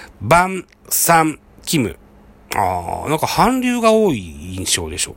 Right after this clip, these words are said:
か。ほう。Spotifyにある楽曲であれば、うん、この十曲は多いな。半分、五曲ぐらいかけたいかなというふうに思いますよ。はい。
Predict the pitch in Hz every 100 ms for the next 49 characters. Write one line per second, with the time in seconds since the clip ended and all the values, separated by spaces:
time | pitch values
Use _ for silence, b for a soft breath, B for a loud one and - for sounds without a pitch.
0 | - - - - - - 131 120 92 90
1 | - - B B B B - 294 294 233
2 | 208 185 175 170 165 - 156 160 147 120
3 | 113 104 - 120 135 - 156 160 147 160
4 | 127 87 71 - - - - 98 87 92
5 | - 113 98 110 110 - 220 294 247 214
6 | 196 160 - B B B - 180 196 196
7 | 139 202 226 226 240 247 185 - - -
8 | 92 92 92 - 95 98 101 92 90 78
9 | - - - 127 156 - - - 151